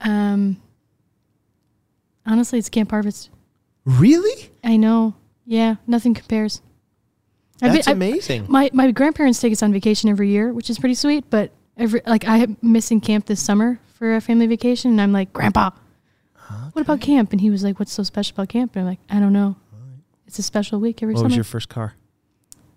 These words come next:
Speaker 1: It was a Saturn something. It was two doors. It was horrible.
Speaker 2: Dude, remember the Saturn? They don't
Speaker 1: Mm-hmm.
Speaker 2: have those anymore.
Speaker 1: Yeah.
Speaker 2: It's probably a good thing.
Speaker 1: It is a good thing.
Speaker 2: Yeah.
Speaker 1: It's probably why we got it so cheap.
Speaker 2: What do you drive now?
Speaker 1: Right now I drive a Ford Fiesta.
Speaker 2: Well,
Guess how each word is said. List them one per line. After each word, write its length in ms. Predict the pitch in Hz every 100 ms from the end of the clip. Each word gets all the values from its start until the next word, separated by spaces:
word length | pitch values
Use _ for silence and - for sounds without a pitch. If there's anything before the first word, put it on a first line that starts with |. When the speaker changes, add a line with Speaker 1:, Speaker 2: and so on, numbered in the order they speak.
| _ 214
Speaker 1:
It 80 |
was 160 | 208 190
a 40 |
Saturn 540 | 190 - 202 202 202 196
something. 460 | - 202 190 185
It 60 | 196
was 100 | -
two 180 | - 226
doors. 340 | 202 196 190 226
It 20 |
was 100 | 185
horrible. 400 | 208 196 196 202
Speaker 2:
Dude, 200 | 110 104
remember 300 | 98 98 101
the 80 | 90
Saturn? 520 | - 90 92 90 85 _ _ _ _
They 80 | 104
don't 160 | 95 98
Speaker 1:
Mm-hmm. 100 | 98
Speaker 2:
have 100 | 95
those 220 | 98 92
anymore. 440 | 92 90 87 87 - _ _
Speaker 1:
Yeah. 360 | - 196 190 190 -
Speaker 2:
It's 80 | -
probably 240 | 110 95
a 40 |
good 160 | 92 90
thing. 200 | 92 85 _ _ _
Speaker 1:
It 120 | - 196
is 160 | 185
a 40 | 202
good 180 | 254
thing. 160 | - 208 _ _ 98
Speaker 2:
Yeah. 100 | 90
Speaker 1:
It's 80 |
probably 200 | - 220
why 40 | 202
we 80 | 196
got 140 | 190
it 80 | -
so 100 | 202
cheap. 320 | - 202 - _ _ _ _
Speaker 2:
What 120 | 107
do 60 | 101
you 80 | 98
drive 220 | 98 95
now? 220 | 101 151 _ _ _ _ _ -
Speaker 1:
Right 120 | 220
now 140 | 214
I 60 | 214
drive 280 | 190 202 196
a 40 |
Ford 320 | - - 220 -
Fiesta. 540 | 208 214 - 185 180 _ _ _ _ _
Speaker 2:
Well, 240 | 120 120